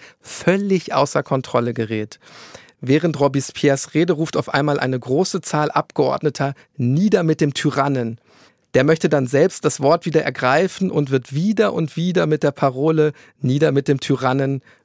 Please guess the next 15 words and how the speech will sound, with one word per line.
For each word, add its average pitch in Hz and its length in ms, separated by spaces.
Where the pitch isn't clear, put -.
übertönt. 127 840
Nach 147 360
und 185 180
nach 165 320
stehen 165 320
dann 143 160
auch 123 200
Abgeordnete 147 760
auf 170 300
und 147 120
ergreifen 147 520
das 139 240
Wort 170 280
gegen 151 260
Robespierre, 135 840